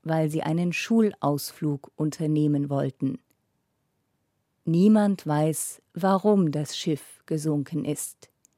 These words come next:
Die Menschen, die gerettet werden konnten, sagen: „Vor dem Sinken gab es einen großen Knall.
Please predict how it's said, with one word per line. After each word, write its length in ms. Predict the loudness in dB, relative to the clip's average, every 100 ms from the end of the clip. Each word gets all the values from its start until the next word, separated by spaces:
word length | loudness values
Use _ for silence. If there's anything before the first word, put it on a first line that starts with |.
| _ _ _ _ _ _ _ -2
Die 100 | 2
Menschen, 680 | 2 2 -2 -2 0 0 -4 _ _
die 240 | -2 -2 -2
gerettet 640 | -4 0 -2 -2 -6 -4
werden 380 | -4 -2 -2 -4
konnten, 560 | -4 -4 -4 -2 -4 -4 _
sagen: 600 | -6 -2 -2 0 -2 -4 _ _ _ _ _ _ _ _ _ _ _ _
„Vor 300 | 0 4 4
dem 240 | 4 2
Sinken 760 | 0 0 0 -2 -2 -2 -4 -8 -4
gab 280 | -4 -4
es 220 | -6 -8 -4
einen 260 | -2 -2
großen 640 | -4 -2 -2 -2 -4 -6 -6
Knall. 480 | -4 0 0 -2